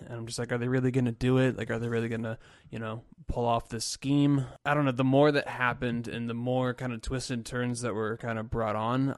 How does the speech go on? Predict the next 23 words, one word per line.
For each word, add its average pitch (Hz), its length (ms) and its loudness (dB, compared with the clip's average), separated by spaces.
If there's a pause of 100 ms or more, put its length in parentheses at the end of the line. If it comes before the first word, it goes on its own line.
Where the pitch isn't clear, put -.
(140)
uh, 110 300 0
the 117 120 -4
more 120 300 2
I 110 120 0
was 113 600 -4
finding 127 340 2
myself 117 540 0
really 135 260 4
getting 113 220 0
into 113 300 -2
it. 104 260 -4
But 127 120 2
I 127 60 4
do 139 200 8
think 151 200 6
that 139 100 6
it 123 60 4
was 123 360 4
kind 131 280 0
of 120 100 0
a 120 60 -2
slow 113 300 -2
burn, 104 420 -4